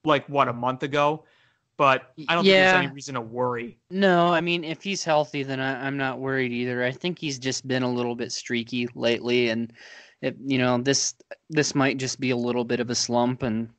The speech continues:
Speaker 2: there might not be any reason to look any further into it than that. And that's kinda where I'm at right now. I'm willing to just call it a, a little bit of a slump, and I'm not too concerned. I think that those power numbers will start to come back up here in the coming weeks. So,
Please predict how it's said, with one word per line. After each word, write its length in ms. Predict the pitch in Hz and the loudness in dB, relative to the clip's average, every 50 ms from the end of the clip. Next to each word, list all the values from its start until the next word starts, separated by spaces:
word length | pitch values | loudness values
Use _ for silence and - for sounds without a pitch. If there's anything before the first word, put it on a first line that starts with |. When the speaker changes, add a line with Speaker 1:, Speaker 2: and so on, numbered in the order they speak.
| _ _ _ _ _ _ _ - | _ _ _ _ _ _ _ -4
Speaker 2:
there 160 | 127 127 123 | -2 0 2
might 240 | 123 123 123 117 117 | 2 2 2 0 0
not 240 | 135 131 127 127 123 | -2 -2 -2 -2 -2
be 280 | 120 123 123 117 120 - | -2 -2 -2 -4 -6 -4
any 240 | 143 143 131 127 123 | -2 0 2 2 2
reason 420 | 120 127 127 127 123 135 135 127 | 2 0 0 0 2 2 0 2
to 220 | 120 123 117 117 117 | 2 2 2 2 0
look 260 | 120 127 131 123 - | 0 0 0 0 0
any 220 | 127 127 135 131 123 | -2 0 0 0 0
further 460 | - - 143 135 135 135 139 135 131 | 0 0 2 2 2 2 2 2 2
into 300 | 135 135 131 - 139 135 | 0 0 -2 0 0 0
it 140 | 139 135 135 | 0 0 -2
than 180 | 135 127 131 | -2 0 2
that. 300 | 143 165 180 160 123 - - _ _ _ _ _ - - - - - - - | 2 2 2 0 -2 -6 -12 _ _ _ _ _ -20 -20 -20 -20 -20 -12 -6
And 120 | 131 139 | -2 0
that's 180 | 147 151 151 - | 2 2 0 0
kinda 220 | - 175 160 156 147 | -2 0 2 2 2
where 160 | 139 139 139 | 2 2 2
I'm 200 | 135 131 131 135 | 2 2 2 0
at 200 | 131 131 135 123 | 0 0 0 0
right 220 | 131 127 127 127 117 | 0 -2 -2 -2 -2
now. 260 | 120 123 123 123 123 | -4 -4 -2 -2 -2
I'm 160 | 127 123 123 123 | -2 -2 -4 -4
willing 280 | 127 123 123 123 120 | -2 -2 -2 -2 -2
to 80 | 117 110 | -4 -4
just 240 | 117 120 113 - - | -6 -8 -10 -10 -8
call 280 | - 120 117 117 117 | -6 -6 -4 -4 -4
it 60 | 113 113 107 107 - _ - | -4 -6 -6 -8 -10 _ -6
a, 60 | 131 | -4
a 20 | 120 | -2
little 260 | 117 120 123 120 117 | 0 0 0 0 0
bit 160 | 123 123 117 | 0 -2 -4
of 80 | 113 120 | -4 -6
a 60 | 113 | -6
slump, 500 | - - - 117 113 120 120 127 123 - | -6 -4 -2 -2 -2 -2 -2 -4 -4 -4
and 220 | 117 110 107 113 - _ _ _ _ _ - | -2 -2 -2 -4 -6 _ _ _ _ _ -4
I'm 140 | - 139 135 | 0 2 4
not 240 | 131 131 127 120 - | 4 2 0 -2 -4
too 160 | - 127 120 | -4 -4 -4
concerned. 520 | - 117 110 - - 117 113 120 120 117 | -2 -4 -4 -4 -4 -2 -2 0 0 0
I 100 | 113 113 | 0 0
think 340 | 110 - 127 120 117 - - | -2 -2 -4 -4 -4 -4 -2
that 260 | 120 113 - - - - - - - - - - _ _ | -2 -2 -2 -2 -6 -16 -20 -20 -20 -20 -20 -20 _ _
those 200 | 120 117 113 - | -2 -2 -2 -2
power 300 | - 123 113 113 117 113 | -2 0 0 2 2 2
numbers 380 | 113 110 110 110 113 110 107 113 | 0 -2 -2 -4 -4 -6 -6 -6
will 60 | 110 | -8
start 300 | - - 123 113 101 - | -6 -2 0 0 0 -2
to 60 | - | -6
come 240 | - - 123 120 117 | -8 -6 -4 0 2
back 300 | 113 110 113 113 - 113 | 2 2 0 0 -2 -2
up 180 | 107 113 - | -2 -2 -2
here 180 | - 131 120 113 | -4 -6 -4 -4
in 100 | 113 113 | -4 -6
the 60 | 110 | -6
coming 340 | - - 117 117 120 117 113 | -6 -6 -6 -4 -4 -2 -2
weeks. 300 | 110 113 123 127 - - | 0 0 0 0 -2 -2
So, 420 | - - - - 120 113 110 110 | -2 -2 -2 0 0 0 0 -2